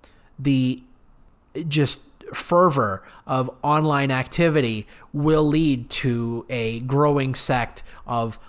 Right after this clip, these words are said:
online fart fetish role players in the V R space. I, I think it maybe, maybe it already exists even. I mean, there's definitely, uh, a number of videos on this vid,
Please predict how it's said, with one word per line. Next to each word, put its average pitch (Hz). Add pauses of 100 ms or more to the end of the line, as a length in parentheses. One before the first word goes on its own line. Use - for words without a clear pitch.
(140)
online 127
fart 117
fetish 104
role 107
players 101 (180)
in 131
the 117
V 110
R 104
space. - (360)
I, 120
I -
think 117
it 120
maybe, 123
maybe 127
it 117
already 113
exists 120
even. 95 (100)
I 117
mean, 110
there's 113
definitely, 131 (500)
uh, 110
a 139
number 143
of 110
videos 120
on 110
this 147
vid, -